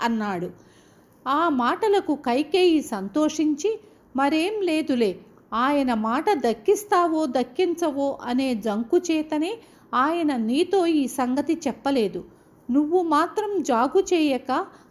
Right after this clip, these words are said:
అడవికి బయలుదేరు. నీవు వెళ్ళేదాకా మీ తండ్రి గారు స్నాన భోజనాదులు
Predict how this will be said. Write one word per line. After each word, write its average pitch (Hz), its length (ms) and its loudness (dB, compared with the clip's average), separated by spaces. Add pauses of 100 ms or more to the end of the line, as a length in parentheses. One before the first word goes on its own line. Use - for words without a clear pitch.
(100)
అడవికి 349 440 2
బయలుదేరు. 214 760 0 (400)
నీవు 370 300 4
వెళ్ళేదాకా 320 920 2
మీ 311 240 2
తండ్రి 254 440 0
గారు 269 420 0 (400)
స్నాన 370 480 0
భోజనాదులు 302 880 2